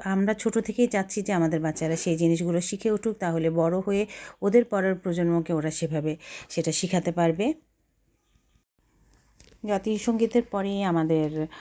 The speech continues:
আহ, ফিতা কাটার পর্ব ছিল। তো তার ফাঁকে আমাদের একজন স্টুডেন্ট, সে খুব আবদার করেছিল একটা গান শোনাবে সবাইকে।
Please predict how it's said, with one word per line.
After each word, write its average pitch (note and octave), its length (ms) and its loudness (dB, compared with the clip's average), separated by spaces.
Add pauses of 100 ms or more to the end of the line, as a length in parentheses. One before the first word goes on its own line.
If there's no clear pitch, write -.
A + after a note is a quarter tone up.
(160)
আহ, D3+ 180 -8
ফিতা F3 280 -4
কাটার F3+ 280 -2
পর্ব F#3 320 -2
ছিল। G3+ 320 -6
তো F#3 140 -6
তার D3+ 220 -4
ফাঁকে D#3+ 260 -8
আমাদের D#3 240 0
একজন D3+ 180 -2
স্টুডেন্ট, F3 560 -2
সে - 240 -4
খুব D3+ 380 -6
আবদার D#3+ 400 -2
করেছিল F#3 380 -4
একটা F#3 240 -4
গান F#3 200 0
শোনাবে F#3+ 360 -4
সবাইকে। F#3+ 500 -2